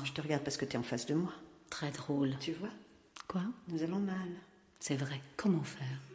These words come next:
Speaker 1: Laisse-nous aller mal, s'il te plaît.
Speaker 2: Tu te moques de moi ?
Speaker 1: Bon, si c'est ça, je sors.
Speaker 2: Tu t'en vas ?
Speaker 1: Oui.
Speaker 2: Tu m'abandonnes ?
Speaker 1: Non.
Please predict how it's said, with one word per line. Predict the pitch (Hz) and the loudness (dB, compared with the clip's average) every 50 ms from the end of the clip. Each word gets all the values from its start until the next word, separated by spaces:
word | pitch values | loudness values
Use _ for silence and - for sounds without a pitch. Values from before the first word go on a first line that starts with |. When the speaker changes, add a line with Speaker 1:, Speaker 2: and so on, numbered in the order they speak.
| - - | -12 -8
Speaker 1:
Laisse-nous | - 175 - - 175 160 151 | -6 -4 -2 0 2 2 2
aller | 143 139 139 | 0 0 0
mal, | 139 135 139 139 139 | 0 0 0 0 0
s'il | 139 - - - - | -2 -6 -6 -8 -10
te | - | -12
plaît. | - - - 139 - - - - - - - | -10 -10 -10 -10 -10 -12 -14 -20 -16 -8 -4
Speaker 2:
Tu | - 175 | -2 -2
te | - - 180 | 2 6 6
moques | 170 165 - | 6 8 6
de | - 175 | 6 4
moi ? | 170 170 180 214 285 - - - - 139 | 6 8 8 8 6 6 2 -6 -4 -4
Speaker 1:
Bon, | 131 - - - - - | -4 -4 -6 -10 -8 -4
si | - - 175 | -2 0 2
c'est | - 180 | 2 2
ça, | 175 - 214 | 2 2 2
je | 214 208 190 | 0 -2 0
sors. | - - - - 196 - - - - - - - - | 0 2 2 2 0 -2 -4 -12 -18 -20 -20 -10 2
Speaker 2:
Tu | - 240 233 233 | 6 8 10 12
t'en | 240 233 | 12 12
vas ? | 214 214 254 240 - - - - | 12 10 8 4 4 -2 0 2
Speaker 1:
Oui. | 180 165 165 - - - - - - - - - - - | 6 6 6 6 4 2 -4 -10 -12 -14 -18 -12 -4 2
Speaker 2:
Tu | - 202 | 6 8
m'abandonnes ? | 190 180 175 165 180 180 170 175 208 208 185 185 180 | 10 10 10 10 10 10 10 10 10 10 10 10 10
Speaker 1:
Non. | 180 175 175 208 254 | 10 8 8 6 4